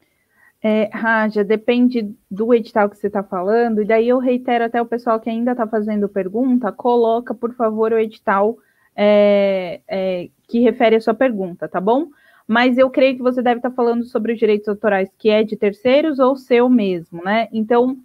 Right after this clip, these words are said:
tem que ler o anexo lá, mas, é, eu creio que é o anexo,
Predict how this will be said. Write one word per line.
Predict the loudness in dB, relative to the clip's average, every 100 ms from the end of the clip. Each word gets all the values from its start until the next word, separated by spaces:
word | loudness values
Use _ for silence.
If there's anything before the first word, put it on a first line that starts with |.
| _ _ _ _ _ _ _ _
tem | 0 2
que | 2
ler | 4 6
o | 6
anexo | 4 2 0 -4 _ -2
lá, | 0 0 0
mas, | -2 -4 -8 _ _
é, | -6 -2 -2 -2 -4 -2
eu | -4
creio | -2 -2 0 -2
que | -4
é |
o | -2
anexo, | -2 -4 -6 -10 -14